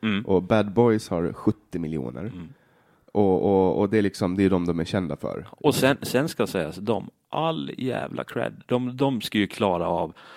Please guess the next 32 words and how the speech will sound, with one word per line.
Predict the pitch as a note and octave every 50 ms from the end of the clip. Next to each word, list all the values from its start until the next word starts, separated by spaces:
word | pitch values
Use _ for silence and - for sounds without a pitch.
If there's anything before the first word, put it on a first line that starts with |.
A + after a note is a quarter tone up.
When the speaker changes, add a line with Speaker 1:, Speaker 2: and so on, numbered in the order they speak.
| - - -
Speaker 1:
att | - G2 G2+
göra | G2+ G2 F#2+ F2+ F2
det | F2
där | F2 F2+ F2 E2 D#2+ D#2+
med | E2 E2+ D#2+ D2 - _ _
mycket | - F#2+ F#2+ F#2 F2+ - - - E2
backtracks | D#2+ F2 E2 D2 - - - - D2 D2 - -
och | -
sånt. | - - - - - - _ _ _ _ _ _
Allt | - E3+ C#3+ - - -
live. | D#2 D#2+ - - _ _ _ _ _ _ _ _ - G#2
Speaker 2:
Mm. | F2 E2+ G2+
Speaker 1:
Allt | - D#3 C3+ G#2 _ - E2+
liksom. | D2+ - - - D#2 D2 C#2+ _ _ _ _ _ _ _ _
Och | - A2+ G#2+ - -
svinbra | - - - - - B2+ C3+ D3 E3 G3 G3 F3+ E3+ D#3 C#3+ C3+ A#2+ A#2 A#2 B2 B2 A#2 G#2
liksom | G2+ G2 - - - G2 F#2 - -
musiker. | - G#2+ G#2+ G#2+ G#2 G2 F2+ - G2 G2 - - - - - - - - - -
Eh, | - - _ _ _ _ _ _ _ _ _ -
klockrent | - - C#3 B2+ _ - - F#2+ F#2+ F#2 E2 -
liksom. | - - - - - - - _ _ _ _ _ _ _ _ _ _ _ _ _ _ _ - - _
Speaker 2:
Vad | - A2+ A#2+
är | A#2+
det | A#2
för | - C3+
andra | C3 B2+ A2+ F2 D2+ B1+ G#1 -
coola | _ - - - - D#2
band | D2+ C#2+ C2 -
du | - A#1+
har | -
haft? | G2 - - _ - - _ _ _ _ _ _ _ _ _ _ _ _ _ _ _ _ _ _ _ _
Speaker 1:
Nej, | - - - - - - - - - -